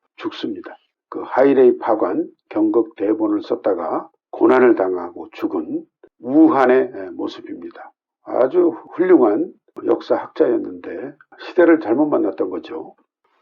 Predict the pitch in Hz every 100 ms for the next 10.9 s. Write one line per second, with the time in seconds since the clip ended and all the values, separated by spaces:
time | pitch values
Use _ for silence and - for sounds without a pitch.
0 | - 180 185 160 233 226 - 127 - 117
1 | - - _ _ - 98 120 143 147 135
2 | 131 127 95 110 107 101 92 87 82 -
3 | 175 - _ - 127 160 175 180 160 -
4 | 175 175 139 127 143 156 127 123 135 160
5 | - 165 175 151 135 120 123 113 113 110
6 | 110 104 - - _ - 151 147 - 190
7 | 175 160 151 - - - 165 120 113 113
8 | 110 - 95 131 381 _ _ _ _ _
9 | - 170 185 185 180 - 202 123 165 180
10 | 160 127 117 107 104 98 - - -